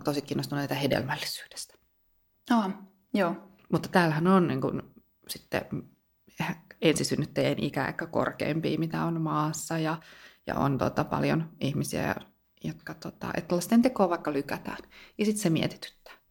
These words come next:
Speaker 2: Mm.
Speaker 1: Niin näit-, näitä niinku tulee moni pohtimaan.
Speaker 2: Joo, niinpä. Tosta on kyllä ollut jotenkin, tuntuu, että ainakin omassa kuplassani paljon puhetta tosta hedelmällisyyden laskemisesta ja
Speaker 1: Mm, no niin.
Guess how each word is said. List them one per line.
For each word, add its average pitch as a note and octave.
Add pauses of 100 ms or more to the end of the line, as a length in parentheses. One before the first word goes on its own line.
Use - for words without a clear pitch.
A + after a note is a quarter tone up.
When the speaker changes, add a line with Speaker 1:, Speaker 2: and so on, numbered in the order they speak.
(240)
Speaker 2:
Mm. A3 (880)
Speaker 1:
Niin F3
näit-, F3+
näitä G3
niinku D3+
tulee -
moni -
pohtimaan. - (1160)
Speaker 2:
Joo, G#3+ (460)
niinpä. G3+ (1000)
Tosta A#3+
on B3
kyllä B3+
ollut G#3
jotenkin, G3
tuntuu, G3+
että G3
ainakin G3
omassa G3 (180)
kuplassani - (280)
paljon E3
puhetta F#3
tosta -
hedelmällisyyden -
laskemisesta -
ja -
Speaker 1:
Mm, G3 (200)
no A#3
niin. G3